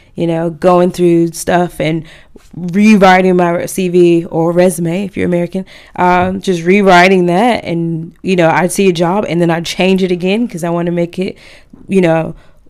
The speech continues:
work for the role, this role that I'm applying for.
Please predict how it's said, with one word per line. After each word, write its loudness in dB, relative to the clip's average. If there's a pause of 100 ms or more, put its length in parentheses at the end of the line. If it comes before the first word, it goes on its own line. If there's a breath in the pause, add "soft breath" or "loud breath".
(400)
work 2
for -2
the 0
role, 4
this 0
role 2
that 0
I'm -2
applying -6
for. -4